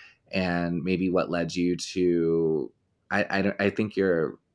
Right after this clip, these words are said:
you know, ostensibly kind of on the same side of, tw-, you know, or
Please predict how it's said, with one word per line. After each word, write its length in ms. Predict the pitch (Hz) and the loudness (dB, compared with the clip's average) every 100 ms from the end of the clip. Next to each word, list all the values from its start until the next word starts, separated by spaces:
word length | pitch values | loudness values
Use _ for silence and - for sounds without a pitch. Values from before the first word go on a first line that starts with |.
| _ _ - | _ _ -8
you 160 | 101 87 | -4 -2
know, 180 | 85 | -2
ostensibly 800 | - 87 - 110 101 101 95 98 | -2 -4 0 4 4 2 0 0
kind 180 | 90 101 | 0 -2
of 80 | 87 | -4
on 120 | 85 | -4
the 60 | 87 | -6
same 260 | - 82 | -6 -6
side 180 | 90 69 | -6 -6
of, 120 | 73 | -6
tw-, 140 | - - | -10 -8
you 100 | 101 | -2
know, 140 | 92 76 | 0 2
or 340 | 98 95 - | 2 2 0